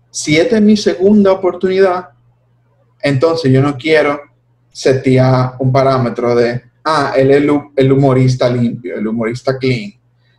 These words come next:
Entonces yo agarré y yo dije, "Ok, si esta es la última vez que yo voy a salir en este programa de televisión nacional y la gente está esperando que yo haga algo heavy, déjame yo entonces hacer una rutina de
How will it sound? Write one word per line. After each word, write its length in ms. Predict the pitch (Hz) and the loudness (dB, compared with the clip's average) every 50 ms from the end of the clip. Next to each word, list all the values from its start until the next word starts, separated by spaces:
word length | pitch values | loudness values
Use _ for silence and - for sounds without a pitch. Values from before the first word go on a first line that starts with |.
| _ _ | _ _
Entonces 440 | - 143 147 143 165 165 160 151 135 | -4 -4 0 0 0 0 2 2 2
yo 100 | 135 135 | 2 2
agarré 560 | 131 143 151 160 165 180 185 170 170 175 - - _ _ _ - | 2 2 2 0 2 2 2 0 0 -2 -6 -12 _ _ _ -4
y 80 | 139 147 | 0 2
yo 40 | 147 | 2
dije, 120 | 151 170 | 2 2
"Ok, 120 | 175 170 - 110 110 107 92 | 0 0 -2 -4 -4 -4 -6
si 160 | - - 131 131 | -4 -2 0 0
esta 160 | 131 131 175 | 2 2 2
es 60 | 175 | 2
la 60 | 196 | 2
última 280 | 196 202 202 190 190 185 | 2 2 0 -2 -2 -2
vez 120 | 185 185 180 | -2 -2 -2
que 120 | 170 160 | -4 -6
yo 100 | 160 156 | -4 -4
voy 100 | 160 160 | -2 -2
a 80 | 160 160 | -2 -2
salir 400 | - - 151 156 160 160 - - _ - | -2 -2 -4 -4 -4 -8 -14 -16 _ -10
en 140 | 123 117 | -8 -8
este 160 | 123 127 131 131 | -6 -4 -4 -4
programa 280 | 135 143 147 151 156 151 | -4 -4 -4 -4 -4 -6
de 40 | |
televisión 300 | 151 139 - - - 151 - | -6 -8 -10 -10 -12 -16 -18
nacional 360 | - - 175 185 185 175 - - _ _ _ _ _ _ _ _ _ _ _ _ | -16 -12 -8 -8 -8 -8 -8 -12 _ _ _ _ _ _ _ _ _ _ _ _
y 60 | 135 | 0
la 100 | 131 123 | 0 2
gente 160 | 127 127 127 139 | 0 0 0 0
está 120 | 135 147 | 0 0
esperando 280 | 127 147 147 151 151 147 | 0 0 -2 -2 -2 -4
que 80 | 147 | -4
yo 80 | 143 147 | -4 -2
haga 100 | 151 156 | -2 -2
algo 140 | 160 170 175 | -2 -2 -2
heavy, 240 | 170 151 147 143 123 | 0 0 0 0 0
déjame 340 | - 127 139 147 151 156 151 | 0 0 0 0 0 -4 -6
yo 100 | 160 160 | -6 -4
entonces 340 | 160 180 175 170 - 147 | -2 -2 -2 -2 -2 -4
hacer 120 | 143 139 147 | -6 -6 -4
una 100 | 147 151 | -2 -2
rutina 420 | 151 156 - - 185 175 170 175 - - _ _ _ _ _ _ _ _ - | -2 -2 -4 -6 -4 -4 -4 -8 -10 -14 _ _ _ _ _ _ _ _ -2
de 400 | 131 139 135 139 139 139 - | 0 2 4 2 2 0 -4